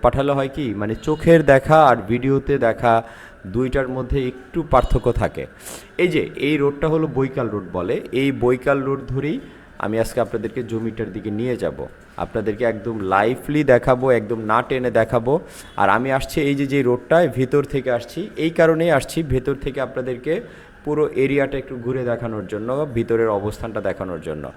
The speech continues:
ভিতরে এখন বর্তমানে সবগুলোই বিশ ফিটের রোড হয়ে গেছে, একদম বিশ ফিট, হান্ড্রেড পার্সেন্ট বিশ ফিট রোড।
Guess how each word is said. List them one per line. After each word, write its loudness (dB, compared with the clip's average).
ভিতরে -2
এখন 0
বর্তমানে -2
সবগুলোই 2
বিশ -4
ফিটের -2
রোড 0
হয়ে 2
গেছে, 0
একদম -2
বিশ -8
ফিট, -6
হান্ড্রেড 0
পার্সেন্ট -2
বিশ -4
ফিট -6
রোড। -4